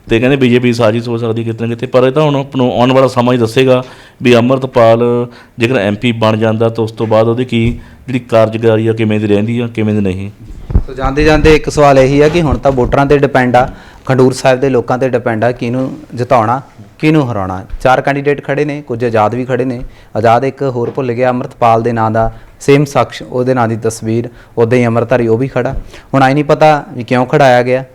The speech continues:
Speaker 2: ਇਹ ਸਭ ਨੂੰ ਪਤਾ ਹੀ ਲੱਗ ਗਿਆ ਕਿ ਕਿਸ ਪਾਰਟੀ ਨੇ ਉਹ ਖੜਾਇਆ ਤੇ ਉਹਦਾ ਕਿਸ ਪਾਰਟੀ ਨਾਲ ਸੰਬੰਧ ਆ। ਉਹ ਵੀ ਅਸੀਂ ਇੱਕ ਦਿਨ ਪੌਡਕਾਸਟ ਕੀਤੀ, ਉਹ ਵੀ ਤੁਸੀਂ ਸੁਣ ਸਕਦੇ ਹੋ। ਤੇ ਹੁਣ ਗੱਲ ਕਰਦਾ ਮੈਂ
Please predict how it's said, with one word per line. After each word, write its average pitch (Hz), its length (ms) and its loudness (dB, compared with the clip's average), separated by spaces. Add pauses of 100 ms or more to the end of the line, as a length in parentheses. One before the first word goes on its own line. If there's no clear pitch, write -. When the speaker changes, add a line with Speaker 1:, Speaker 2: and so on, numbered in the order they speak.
(120)
Speaker 2:
ਇਹ 123 220 0
ਸਭ 120 220 2
ਨੂੰ 135 100 -2
ਪਤਾ 127 200 0
ਹੀ 127 60 2
ਲੱਗ 120 160 2
ਗਿਆ 120 140 0
ਕਿ 120 120 -10
ਕਿਸ 120 180 -6
ਪਾਰਟੀ 107 340 0
ਨੇ 123 100 -4
ਉਹ 123 60 -6
ਖੜਾਇਆ 113 360 -2 (500)
ਤੇ 127 60 0
ਉਹਦਾ 135 160 2
ਕਿਸ 139 240 -2
ਪਾਰਟੀ 131 320 0
ਨਾਲ 117 100 -8
ਸੰਬੰਧ 104 360 -10
ਆ। 95 60 -10 (380)
ਉਹ 127 100 -4
ਵੀ 151 100 2
ਅਸੀਂ 139 180 -2
ਇੱਕ - 60 -10
ਦਿਨ 127 140 -6
ਪੌਡਕਾਸਟ 117 480 0
ਕੀਤੀ, 123 240 -6
ਉਹ 123 60 0
ਵੀ 131 60 -2
ਤੁਸੀਂ 127 180 -6
ਸੁਣ 110 140 -6
ਸਕਦੇ 110 340 -4
ਹੋ। 123 100 -8 (380)
ਤੇ 180 280 4
ਹੁਣ 156 280 0
ਗੱਲ 160 220 2
ਕਰਦਾ 139 380 0
ਮੈਂ 139 280 -6